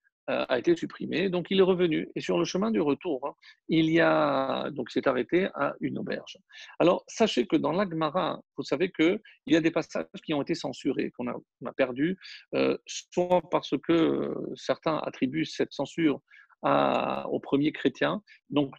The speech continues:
tout ce qui pouvait aller ou contre les Romains ou contre la chrétienté, donc, a été supprimé. Et c'est ce qu'on appelle, hein, les chesronot hachas. C'est ce qui manque du chas dans la Gemara. Et donc,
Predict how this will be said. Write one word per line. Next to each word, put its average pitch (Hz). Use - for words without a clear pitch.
tout 233
ce 202
qui 208
pouvait 185
aller 160
ou 170
contre 196
les 165
Romains 160
ou 120
contre -
la 139
chrétienté, 143
donc, 123
a 123
été 127
supprimé. 123
Et 156
c'est 208
ce -
qu'on 196
appelle, 185
hein, 202
les 165
chesronot 180
hachas. -
C'est 175
ce -
qui 170
manque 170
du 131
chas -
dans 139
la 127
Gemara. 127
Et 151
donc, 220